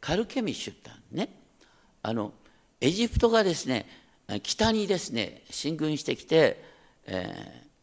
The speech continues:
カルケミシュでバビロンの軍隊と戦って、もうめちゃくちゃに負けちゃうんですよ。当時は、やっぱり人の常識ではやっぱりエジプトはもう昔からある大国、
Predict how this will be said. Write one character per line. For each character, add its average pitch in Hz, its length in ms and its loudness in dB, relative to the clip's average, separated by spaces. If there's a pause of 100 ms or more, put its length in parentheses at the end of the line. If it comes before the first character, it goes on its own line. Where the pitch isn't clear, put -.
カ 131 160 2
ル 202 120 6
ケ 208 200 2
ミ 147 120 2
シ - 160 -6
ュ - 20 -8
で 123 340 2 (480)
バ 170 160 6
ビ 165 120 0
ロ 127 80 0
ン 101 80 -2
の 92 120 -4
軍 151 220 0
隊 98 200 -4
と 92 160 -8 (300)
戦 - 180 0
っ 120 60 2
て、 - 480 2 (600)
も 98 340 -2
う - 40 -10
め 98 120 -4
ち - 100 0
ゃ 226 80 2
く - 60 -12
ち - 140 2
ゃ 220 60 6
に 180 100 4
負 113 160 4
け 202 140 2
ち 185 100 2
ゃ 160 40 8
う 107 80 2
ん 76 60 -4
で - 60 -10
す - 160 -10
よ。 - 80 -14 (1400)
当 247 260 6
時 175 500 0
は、 120 300 0 (340)
や 120 100 -6
っ - 20 -6
ぱ 160 120 2
り 139 60 0
人 196 160 -2
の 202 600 0
常 160 180 -2
識 - 180 -8
で 156 100 2
は 127 60 4
や 113 60 4
っ - 80 -4
ぱ 120 120 4
り - 180 -4
エ 123 140 -6
ジ 190 180 -6
プ - 100 -20
ト 196 160 4
は 185 140 8
も 156 280 -2
う 123 40 -4
昔 110 440 -2
か 202 120 -2
ら 196 100 0
あ 120 80 0
る - 60 -6
大 135 200 -4
国、 123 360 -10